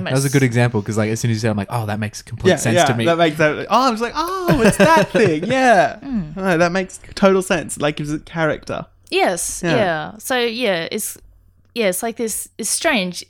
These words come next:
Speaker 1: giving, like, an un-, giving it realism by doing something that's unrealistic.
Speaker 2: That is an odd,
Speaker 3: Mm.
Speaker 2: yeah. I feel like, <laughs> yeah,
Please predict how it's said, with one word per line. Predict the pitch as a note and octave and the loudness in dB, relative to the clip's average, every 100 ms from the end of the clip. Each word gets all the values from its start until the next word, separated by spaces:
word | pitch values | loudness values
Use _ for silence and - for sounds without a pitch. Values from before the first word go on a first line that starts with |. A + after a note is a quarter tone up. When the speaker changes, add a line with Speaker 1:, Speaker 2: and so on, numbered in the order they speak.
| - | -12
Speaker 1:
giving, | G3 B3+ B3 A#3+ | -4 -2 -2 0
like, | A3 G#3+ - | 0 -2 -2
an | G#3 G#3 G3+ - | -4 -4 -6 -6
un-, | G3+ G#3 G3+ F#3+ G3 - _ _ _ _ _ - | -4 -2 -2 -6 -10 -16 _ _ _ _ _ -10
giving | A3 A3 | -4 -2
it | F3 | 0
realism | G3 G3 F3 E3 D#3 E3+ | -2 0 -2 -2 -8 -8
by | E3 | -10
doing | D#3+ E3+ F3 | -8 -8 -8
something | - F3+ | -10 -10
that's | D#3+ D3+ - - | -10 -10 -14 -16
unrealistic. | D#3+ D#3 D3+ D#3 D3 - - - - _ _ - | -14 -14 -14 -16 -18 -14 -16 -18 -20 _ _ -2
Speaker 2:
That | C#3 | 2
is | D3 | 2
an | C#3+ | 2
odd, | B2 A#2+ A#2+ | 2 0 -2
Speaker 3:
Mm. | |
Speaker 2:
yeah. | B2 A2+ G2 - C3 | -2 -2 -4 -10 -14
I | |
feel | - C#3 | -2 0
like, | B2+ - | 0 -6
<laughs> | |
yeah, | C3+ B2 | -8 -8